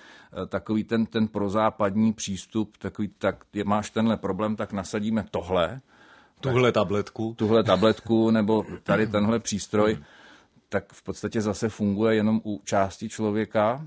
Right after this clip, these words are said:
Speaker 1: nebo u části lidí. A ve chvíli, kdy tabletku vysadíte, tak samozřejmě nefunguje. No a pak je velká část lidí, pak, nebo vracíte se zpátky, no a pak je zase velká část lidí, u které ani ta tabletka
Speaker 2: Hmm.
Speaker 1: nefunguje tak, jak vy si představujete, že by fungovat měla.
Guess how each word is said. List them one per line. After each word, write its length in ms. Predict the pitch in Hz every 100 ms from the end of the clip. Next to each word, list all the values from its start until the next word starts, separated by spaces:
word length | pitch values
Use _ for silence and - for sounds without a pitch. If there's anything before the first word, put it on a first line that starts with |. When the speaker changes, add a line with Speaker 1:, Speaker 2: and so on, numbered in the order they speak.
| -
Speaker 1:
nebo 140 | 98
u 80 | 98
části 440 | 92 92 87 - 110
lidí. 480 | 95 87 101 147 190 _ - - _ _ -
A 260 | 92 95 95 -
ve 160 | 92
chvíli, 220 | 92 113 110
kdy 120 | 107
tabletku 420 | 98 104 104 113
vysadíte, 540 | 101 - 104 104 -
tak 200 | - 104
samozřejmě 480 | - 98 98 107 113
nefunguje. 440 | 101 - 101 104 117
No 100 | 117
a 60 |
pak 200 | 113 104
je 60 | 113
velká 360 | 107 101 110
část 340 | 110 113 110 -
lidí, 160 | 104 -
pak, 200 | 95 -
nebo 220 | 92 90
vracíte 380 | 92 90 107 104
se 120 | 117
zpátky, 400 | - 107 95 120
no 60 | 113
a 40 |
pak 140 | 113
je 60 | 113
zase 220 | 110 120
velká 340 | 117 107 113 110
část 220 | 117 110
lidí, 100 | 113
u 80 | 104
které 200 | 123 110
ani 200 | 110 113
ta 100 | 131
tabletka 460 | 131 156 156 82
Speaker 2:
Hmm. 100 | 76
Speaker 1:
nefunguje 500 | 90 - 104 98 98
tak, 200 | 92 85
jak 140 | 98 90
vy 120 | 92
si 140 | -
představujete, 640 | 101 92 - 98 98 92
že 100 | 98
by 100 | 101 107
fungovat 500 | 104 101 110 110 107
měla. 300 | 98 85